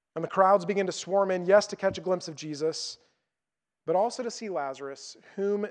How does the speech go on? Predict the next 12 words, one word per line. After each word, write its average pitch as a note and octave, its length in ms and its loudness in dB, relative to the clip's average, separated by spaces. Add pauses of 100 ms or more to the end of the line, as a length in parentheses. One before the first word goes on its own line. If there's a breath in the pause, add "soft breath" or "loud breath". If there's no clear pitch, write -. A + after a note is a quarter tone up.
Jesus D#3 480 -8
raised C#3 460 -8
from C3+ 180 -14
the C3 80 -14
dead. A#2+ 300 -12 (1800 soft breath)
I-, - 120 -2 (180)
if G#3+ 120 -10
I E4 120 0
were G4+ 80 -2
to C#3+ 120 0
ask D3+ 360 -8
you, F#3+ 280 -10